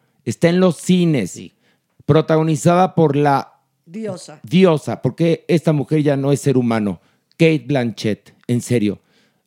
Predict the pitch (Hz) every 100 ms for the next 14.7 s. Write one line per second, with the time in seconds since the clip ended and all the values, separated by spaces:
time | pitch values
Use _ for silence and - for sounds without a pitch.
0 | _ _ 101 170 165 175 156 151 151 151
1 | 147 - _ _ _ _ - 143 139 135
2 | - 165 180 - 147 127 123 _ 160 156
3 | 165 180 - - 117 120 120 123 - 143
4 | 160 175 _ _ _ - - 123 139 139
5 | 147 123 - 135 110 92 - _ _ _
6 | - 117 123 131 117 123 131 127 117 -
7 | 104 - 80 _ _ _ _ _ _ _
8 | - 120 208 262 247 214 - 127 202 147
9 | 135 143 165 185 156 - 135 143 156 -
10 | 110 101 76 - _ _ _ _ _ _
11 | _ _ _ - 180 208 226 254 - 151
12 | 143 135 131 113 147 117 110 113 104 131
13 | 190 185 _ _ _ _ _ _ _ _
14 | 107 165 175 185 208 202 -